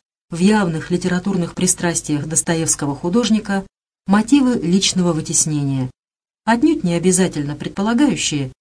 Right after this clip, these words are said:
биографические реминисценции, если таковыми считать действия, а не больную совесть. Рейк, например, считал,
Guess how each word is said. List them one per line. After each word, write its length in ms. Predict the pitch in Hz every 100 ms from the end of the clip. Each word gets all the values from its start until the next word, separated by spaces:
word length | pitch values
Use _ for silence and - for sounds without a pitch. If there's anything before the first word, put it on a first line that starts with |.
| _ -
биографические 1000 | 202 202 185 202 - 262 208 - 185 185
реминисценции, 920 | 196 208 - - 143 131 - 131 127 _ _ _
если 400 | - 180 190 190
таковыми 420 | 175 185 185 226 185
считать 460 | - 170 165 147
действия, 600 | 143 233 233 - 147 127 - -
а 80 |
не 120 | 180 165
больную 420 | 156 151 160 156
совесть. 560 | - 139 127 127 - - _ _ _ _ _ _ _ _ _
Рейк, 340 | 196 311 311
например, 400 | 180 - 160 151
считал, 460 | 135 156 156 139